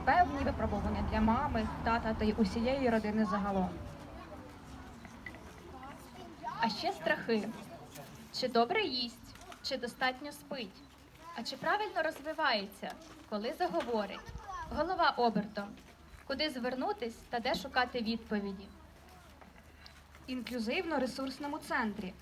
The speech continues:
Speaker 1: Коростишівської міської ради, адже він був створений п'ять років тому саме для цього:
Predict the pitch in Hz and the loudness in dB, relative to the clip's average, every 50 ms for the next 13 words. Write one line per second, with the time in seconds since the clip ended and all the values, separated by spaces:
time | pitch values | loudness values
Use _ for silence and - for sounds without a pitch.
0 | - - - - - 233 233 226 - 294 - - 277 240 226 - - 269 254 240 | -20 -20 -12 -4 -2 -2 -2 -2 -4 -4 -4 -4 -4 -6 -6 -4 -4 -2 -2 0
1 | 254 254 - - 247 247 262 254 262 269 233 202 190 190 - - - - - - | -2 -2 -2 2 2 4 4 6 6 6 6 6 4 2 -4 -10 -12 -14 -16 -16
2 | - - - - - - 226 220 196 196 226 220 214 269 311 294 233 233 226 196 | -16 -16 -16 -10 0 2 2 2 2 2 0 0 -2 -2 -4 -2 -2 -4 -4 -4
3 | - - 233 254 262 262 240 233 220 220 220 - 254 240 240 233 240 226 226 220 | -4 0 2 2 4 4 4 2 2 0 2 2 4 4 4 4 4 4 4 4
4 | 226 226 202 - - 214 220 240 294 339 359 370 - - - - - - - 302 | 2 0 -2 0 2 2 2 2 2 0 -2 -4 -8 -12 -14 -14 -10 -4 0 0
5 | 330 330 320 285 269 294 302 - - 277 247 208 202 185 190 180 | 2 2 2 2 2 0 0 0 4 6 6 6 6 4 2 -2